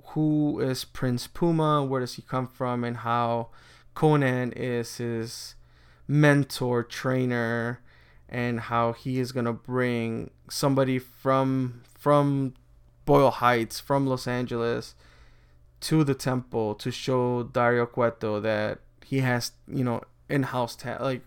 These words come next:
home-based talent, and not all the wrestlers are coming from, uh, from Mexico triple A. So, um, on to the next match, which was Son of Havoc,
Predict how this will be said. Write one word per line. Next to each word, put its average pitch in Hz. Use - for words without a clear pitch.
home-based 139
talent, 123
and 123
not 123
all 127
the 131
wrestlers 120
are 117
coming 117
from, 107
uh, 120
from 123
Mexico 120
triple 120
A. 110
So, 120
um, 120
on 156
to 139
the 135
next 139
match, 143
which 131
was 127
Son 143
of 135
Havoc, 131